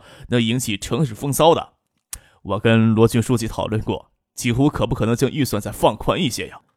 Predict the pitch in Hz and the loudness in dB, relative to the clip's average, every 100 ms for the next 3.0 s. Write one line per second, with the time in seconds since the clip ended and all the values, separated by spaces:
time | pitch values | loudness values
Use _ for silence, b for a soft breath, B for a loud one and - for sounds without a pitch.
0 | _ _ - 117 117 123 120 127 - 98 | _ _ 0 2 6 4 4 0 -2 -2
1 | 101 107 175 160 - 127 117 127 143 104 | 0 -2 -4 -8 -2 0 2 2 2 2
2 | - 131 - - - 120 - 127 147 | 0 0 0 -2 0 0 0 0 0